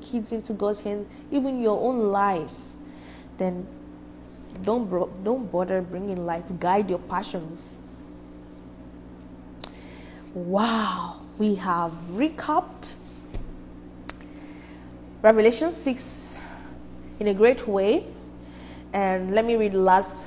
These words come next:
verse of Revelation six. "For the great day of His wrath is come, and who shall be able to stand?" And so that's the wrath of God. So let's read, uh, Revelation seven,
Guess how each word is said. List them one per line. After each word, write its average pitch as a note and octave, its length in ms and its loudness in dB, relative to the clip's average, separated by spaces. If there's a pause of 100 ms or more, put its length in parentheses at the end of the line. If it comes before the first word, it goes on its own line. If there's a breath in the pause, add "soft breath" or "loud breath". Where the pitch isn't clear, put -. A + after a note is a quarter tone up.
(160)
verse F#3+ 300 4
of F#3 140 2
Revelation F#3 420 2
six. - 440 -4 (380 loud breath)
"For G#3 160 4
the G3 100 4
great A3+ 360 6
day A3+ 180 6
of F#3 280 0
His F#3 220 -2
wrath G#3+ 340 2
is F3+ 160 -6
come, G#3+ 380 -4 (120)
and F3+ 140 -4
who G3 240 -2
shall F3+ 240 -4
be E3+ 240 -2
able F3+ 200 0
to F3 120 -12
stand?" E3 640 -8 (520 loud breath)
And F3 140 -4
so F#3+ 160 2
that's G#3 240 6
the F#3 80 6
wrath F#3 260 4
of F3 160 -4
God. E3+ 280 0
So G#3+ 100 4
let's A#3+ 320 6
read, G#3 300 2
uh, F3+ 140 2
Revelation F3 540 0
seven, A3 440 0